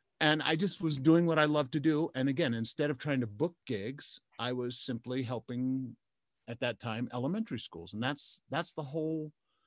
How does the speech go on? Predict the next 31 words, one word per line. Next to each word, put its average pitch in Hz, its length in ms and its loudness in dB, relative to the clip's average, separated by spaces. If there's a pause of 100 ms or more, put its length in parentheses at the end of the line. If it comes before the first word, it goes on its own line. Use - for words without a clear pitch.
(160)
methodology, 160 880 4
if 117 100 -4
you 120 100 0
will. 104 380 -6 (100)
And 156 100 -2
there 214 100 4
are - 20 2
a 226 60 -4
lot 175 180 4
of - 60 -8
people 123 240 -2
out 110 100 -6
there 127 80 -2
doing 113 220 -2
fundraisers, 120 580 -6
but - 140 -6
we 151 120 -2
just 185 200 -6
helped - 340 -8
people. 87 340 -6
We 98 120 -8
didn't, 123 260 -2 (640)
you 151 80 4
know, 139 200 2
straight 131 280 0
up, 156 160 -4 (400)
easy 156 220 -2
peasy, 160 280 -2
fresh 156 220 -4
and 156 80 -6
breezy. 170 320 -2